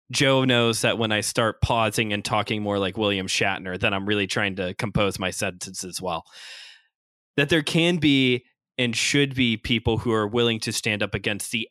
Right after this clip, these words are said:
actual corruptness and address this immoral behavior,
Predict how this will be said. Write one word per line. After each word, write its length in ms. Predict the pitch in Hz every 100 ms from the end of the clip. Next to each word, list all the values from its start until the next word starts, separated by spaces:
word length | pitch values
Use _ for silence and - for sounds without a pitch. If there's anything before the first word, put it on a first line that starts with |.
| -
actual 640 | 123 139 - - 127 120
corruptness 1300 | - 127 110 101 - - - _ - 110 92 - - - _ _ _
and 160 | 135 123
address 640 | 120 117 113 127 151 -
this 520 | 127 123 113 - - - _ _ -
immoral 600 | 123 113 107 110 107 101
behavior, 680 | 98 92 98 80 - 50